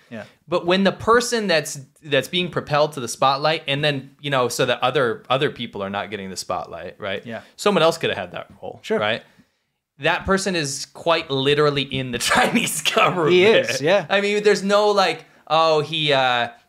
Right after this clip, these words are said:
Speaker 2: did a book signing and there
Speaker 1: No,
Speaker 2: were some
Speaker 1: he's part,
Speaker 2: C C P
Speaker 1: he's
Speaker 2: people.
Speaker 1: part of
Speaker 2: He's
Speaker 1: the
Speaker 2: in,
Speaker 1: government. He's,
Speaker 2: in the Chinese government.
Speaker 1: he is part of the Chinese
Speaker 2: Yeah,
Speaker 1: government,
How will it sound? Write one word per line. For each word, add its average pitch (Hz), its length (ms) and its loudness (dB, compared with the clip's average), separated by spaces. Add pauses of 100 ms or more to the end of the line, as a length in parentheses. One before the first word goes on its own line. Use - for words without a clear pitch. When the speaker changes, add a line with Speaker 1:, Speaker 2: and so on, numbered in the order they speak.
(100)
Speaker 2:
did 143 160 2
a 131 120 4
book 139 260 -4
signing 117 560 -2
and 110 100 -6
there 117 80 0
Speaker 1:
No, 214 100 4
Speaker 2:
were - 20 4
some 185 80 4
Speaker 1:
he's 220 180 0
part, 226 140 4
Speaker 2:
C 247 80 0
C 151 60 -10
P 175 60 0
Speaker 1:
he's 208 120 0
Speaker 2:
people. 120 120 -8
Speaker 1:
part 247 200 4
of 240 60 2
Speaker 2:
He's 160 40 -2
Speaker 1:
the 180 60 4
Speaker 2:
in, 165 80 2
Speaker 1:
government. 185 360 2
He's, 214 220 4
Speaker 2:
in 208 100 0
the 196 120 4
Chinese 180 440 -2
government. 196 360 2
Speaker 1:
he 208 80 6
is 202 160 2
part 190 280 2
of 147 100 -4
the 143 60 -2
Chinese 135 400 -4
Speaker 2:
Yeah, 151 100 4
Speaker 1:
government, 185 180 2